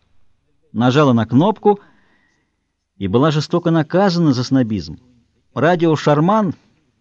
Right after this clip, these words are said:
специализирующееся на уголовном фольклоре, хрипло со слезой взвыло: «Мы к гробу подошли по одному, слезу рукой стирая неумело.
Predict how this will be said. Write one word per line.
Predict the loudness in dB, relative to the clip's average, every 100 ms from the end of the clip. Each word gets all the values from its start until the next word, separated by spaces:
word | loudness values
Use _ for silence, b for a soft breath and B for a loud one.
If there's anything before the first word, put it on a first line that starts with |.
| _ _ _
специализирующееся | -16 -10 -4 0 0 0 0 -2 -4 0
на | 2
уголовном | 2 0 0 -2
фольклоре, | -2 -2 0 0 0
хрипло | -2 -2 -2 -4 -4
со | -4
слезой | -2 -2 -2 0 -2
взвыло: | -2 -4 -2 0 -2 -6 b b b b
«Мы | -4 0 2
к |
гробу | 2 2 2 4 2
подошли | 2 2 2 2 0
по | 0 0 2
одному, | 2 0 2 2 0 -2 -10 _
слезу | -10 -2 0 2 2
рукой | 2 2 2 2
стирая | 0 0 2 2 2 2 2
неумело. | 2 2 0 0 0 -2 -6